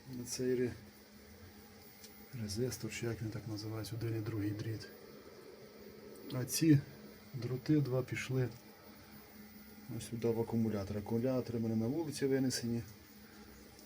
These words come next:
А тут отак система така в мене. Це вже на мій ідеї.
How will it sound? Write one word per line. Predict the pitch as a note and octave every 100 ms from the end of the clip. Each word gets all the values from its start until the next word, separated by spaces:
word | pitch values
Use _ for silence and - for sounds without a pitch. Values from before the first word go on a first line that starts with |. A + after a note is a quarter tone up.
| - - - - - - - -
А | -
тут | B2+ G#3+ D#3
отак | D3+ D#3 C#3+ - - - - - - - - - G3 G3 - - - - - - - - - -
система | - C3 B2+ - E3 D#3+ D3
така | D3 C#3+
в | C#3
мене. | C3+ C3 A#2+ - - - - - - - -
Це | B2+
вже | B2+ C3
на | C3 B2+ - - - - - - - - - - - - - - - - - - - - - - - - -
мій | C3 A#2
ідеї. | G#2+ C3 D#3 D#3 D3